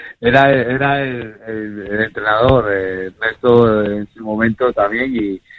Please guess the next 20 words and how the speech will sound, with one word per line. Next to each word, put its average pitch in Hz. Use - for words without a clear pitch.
y 113
bueno, 120
eh, 98
pues 110
bueno, 113
la, 101
la 101
suerte 127
o, 113
o, 110
eh, 101
la 104
historia 123
vuelve 120
otra 120
vez 120
a 110
encontrarnos, 110
¿no? 117
Eh, 104